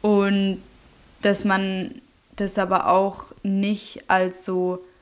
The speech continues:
eine, also es gibt ja nicht nur ein Ziel sozusagen von dem Ganzen und zu sagen, wenn das erreicht ist, dann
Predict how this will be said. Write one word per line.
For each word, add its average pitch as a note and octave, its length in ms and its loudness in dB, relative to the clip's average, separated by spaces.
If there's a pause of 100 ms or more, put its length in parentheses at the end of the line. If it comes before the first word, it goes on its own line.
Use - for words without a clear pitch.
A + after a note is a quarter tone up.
(240)
eine, G3+ 680 2
also F#3+ 220 -2
es F#3 140 -4
gibt - 180 -4
ja G#3 80 2
nicht G3+ 180 0
nur F#3+ 180 -2
ein G3 260 2
Ziel A#3+ 360 2
sozusagen F3+ 680 -2
von F3+ 220 -6
dem F3+ 160 -4
Ganzen F#3 400 -2
und F#3 140 -6
zu F3+ 80 -8
sagen, F#3 380 -2
wenn F#3 160 -4
das F#3 160 -4
erreicht F3+ 460 -2
ist, - 200 -6
dann F3+ 320 -4